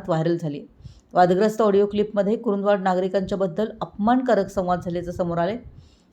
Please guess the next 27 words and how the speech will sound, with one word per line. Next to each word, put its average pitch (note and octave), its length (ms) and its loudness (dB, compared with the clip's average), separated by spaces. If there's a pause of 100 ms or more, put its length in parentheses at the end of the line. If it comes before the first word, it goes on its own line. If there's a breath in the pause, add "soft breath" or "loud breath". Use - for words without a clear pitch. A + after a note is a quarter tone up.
(160)
ही B3 80 0
क्लिप B3 240 4
बघता F#3+ 440 2
बघता G3 420 2
शहरातील G3 540 2 (140)
अनेकांच्या G3 600 -2
मोबाईल F3 560 0
विविध F3 280 0
ग्रुपवर E3+ 480 -2 (460 loud breath)
लागोपाठ G3+ 640 4
सात F#3+ 200 2 (140)
ते G#3+ 160 0
आठ G#3+ 260 0
ध्वनिफिती F#3 480 -2
व्हायरल E3 320 2
झाल्या. D#3+ 240 -4 (580 soft breath)
शहर G#3 300 4
व A3+ 120 0
शहरवासियांबद्दल G#3 920 0
भावना F3 320 0
दुखावणारे F#3 480 -2
संवाद F#3+ 360 -4
दोन्ही F#3 380 0
अधिकाऱ्यांनी G3 460 0
केल्याचं E3+ 400 -4
स्पष्ट E3+ 340 -8
झालंय. D3+ 280 -6